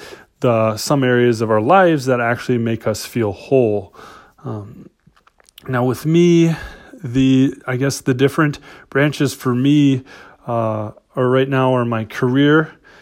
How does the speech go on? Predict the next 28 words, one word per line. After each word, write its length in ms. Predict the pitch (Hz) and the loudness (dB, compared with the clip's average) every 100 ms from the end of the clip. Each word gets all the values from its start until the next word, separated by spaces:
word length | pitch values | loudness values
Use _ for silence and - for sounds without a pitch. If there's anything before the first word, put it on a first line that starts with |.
| _ _ - | _ _ -10
Um, 640 | 123 117 113 110 110 104 - - - | -6 -4 -4 -6 -8 -12 -20 -20 -20
I 180 | 120 113 | -12 -10
work 380 | 113 131 127 123 | -2 -2 0 -2
at 340 | 110 - - - | -6 -6 -14 -12
Schwann's. 560 | - - 131 127 135 120 | -10 -2 0 0 0 0
I'm 60 | |
a 40 | 113 | 0
route 220 | 113 123 | 0 -2
sales 300 | - 117 107 | -2 -2 0
representative. 800 | 113 113 98 117 113 117 117 - - - - - - | -2 -2 -4 -4 -2 -2 -2 -6 -20 -20 -20 -20 -10
Now, 80 | 113 | -10
I 60 | |
spend 240 | 107 165 151 | -4 -2 0
a 60 | |
lot 160 | 139 127 | 2 2
of 80 | - | 0
time 420 | - 127 123 123 | -4 -2 0 -2
in 120 | 120 | -2
that 220 | 117 117 | -4 -4
area, 540 | 120 113 113 113 127 127 | -2 0 0 0 -2 -6
so 200 | - 120 | -6 -2
that 240 | 113 117 | 0 0
branch 320 | 117 110 110 - | 0 0 -2 -6
is 120 | 101 | -4
growing 280 | 117 110 107 | -2 -2 -4
quite 300 | - 113 101 | -2 -2 -2
a 20 | |
bit. 400 | 92 120 117 | -2 -2 -2